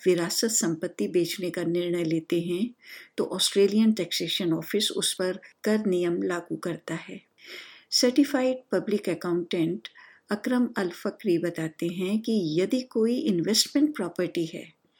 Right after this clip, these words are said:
तो उस निवेश संपत्ति पर पूंजीगत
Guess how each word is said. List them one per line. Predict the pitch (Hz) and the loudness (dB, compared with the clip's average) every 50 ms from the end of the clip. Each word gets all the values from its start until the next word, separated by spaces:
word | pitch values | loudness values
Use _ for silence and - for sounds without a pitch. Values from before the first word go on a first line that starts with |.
| _ _ _ - - | _ _ _ -4 -2
तो | 202 - - - | -2 -2 -2 0
उस | 247 269 269 - 220 | 0 2 2 2 2
निवेश | 185 180 180 175 180 190 220 233 - - - | 2 2 4 6 6 6 6 4 2 -2 -4
संपत्ति | - 175 165 160 160 175 160 - - - 165 | -2 0 0 0 -2 -4 -8 -6 -4 -4 -4
पर | 165 - 180 175 220 269 254 - - _ _ _ - | -4 -2 -2 -2 -2 -2 -4 -8 -18 _ _ _ 2
पूंजीगत | 233 220 220 220 254 247 247 254 254 254 | 6 8 8 8 6 4 2 0 0 -2